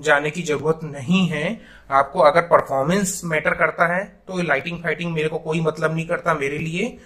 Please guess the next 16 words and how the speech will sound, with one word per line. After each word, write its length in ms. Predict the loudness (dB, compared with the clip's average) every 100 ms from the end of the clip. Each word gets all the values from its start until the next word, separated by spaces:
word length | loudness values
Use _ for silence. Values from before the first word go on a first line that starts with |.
| -20 -8
तो 80 | -2
मैंने 260 | 0 2
केवल 220 | 2 2 2
performance 580 | 2 0 0 2 2
को 80 | 0
design 360 | -6 -4 -4 -4
करके 280 | -4 -4 -4
लिया 260 | -6 -10
है। 140 | -12 -16 -20 -20 -20 -10
ये 200 | -2 0
Wagens 360 | 2 0 2 0
series 500 | -2 -6 -6 -4 0
है, 120 | 0 0
एलपीएक्स 560 | -4 -4 0 2 0
low 180 | 0 0
power 460 | 2 4 6 4